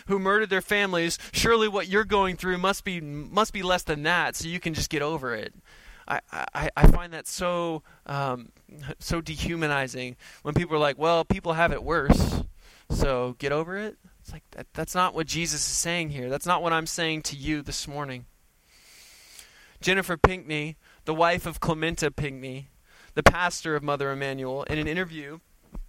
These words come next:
was asked about what forgiveness looks like. And this is a couple years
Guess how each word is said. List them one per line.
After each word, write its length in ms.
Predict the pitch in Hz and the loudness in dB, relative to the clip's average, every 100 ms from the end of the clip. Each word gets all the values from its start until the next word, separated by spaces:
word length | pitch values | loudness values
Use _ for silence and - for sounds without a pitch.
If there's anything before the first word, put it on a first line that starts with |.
| _ _ - - | _ _ -20 -6
was 220 | 160 - - | -4 -2 4
asked 380 | 180 160 - | 4 4 0
about 240 | 147 151 147 | 0 2 4
what 160 | 175 | 2
forgiveness 640 | 185 - 160 180 185 190 - | 0 -4 -4 -4 -2 -4 -2
looks 300 | 156 160 - | -2 -4 -2
like. 480 | 135 120 - - - _ _ _ _ _ _ _ - | -2 -4 -6 -18 -20 _ _ _ _ _ _ _ -8
And 80 | 151 | -6
this 120 | 160 | -2
is 100 | 156 | -2
a 60 | |
couple 300 | - 175 175 | 2 2 2
years 380 | 170 156 160 147 | -2 0 0 0